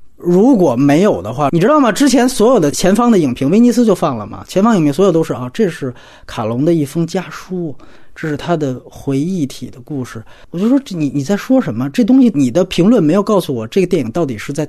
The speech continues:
讨论什么，它的主题是什么，它的表达是什么。”大家都看不到它的主题和表达是什么。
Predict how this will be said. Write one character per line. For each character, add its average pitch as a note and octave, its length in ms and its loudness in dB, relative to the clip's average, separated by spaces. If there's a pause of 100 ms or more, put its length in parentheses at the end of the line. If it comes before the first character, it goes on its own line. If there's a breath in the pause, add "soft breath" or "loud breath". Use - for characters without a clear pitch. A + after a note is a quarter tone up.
讨 - 160 -14
论 D3+ 220 -4
什 - 120 -14
么， - 120 -12
它 D3+ 80 -6
的 D3+ 100 -6
主 C3 200 -12
题 B2 200 -6
是 C#3 160 -10
什 B2 100 -16
么， B2+ 80 -14
它 D#3+ 120 -8
的 D3+ 60 -8
表 A2 200 -6
达 A2 180 -10
是 C#3+ 160 -10
什 - 140 -14
么。” - 60 -14 (180)
大 A3+ 80 0
家 D4 100 4
都 F4+ 180 2
看 A3+ 360 2
不 C3 100 -2
到 C3 160 0
它 B2 120 -6
的 C3 80 -4
主 A2+ 180 -14
题 - 140 -16
和 B2 80 -8
表 B2+ 180 -14
达 A2+ 160 -16
是 A#2+ 80 -10
什 G#2+ 140 -12
么。 G#2+ 100 -10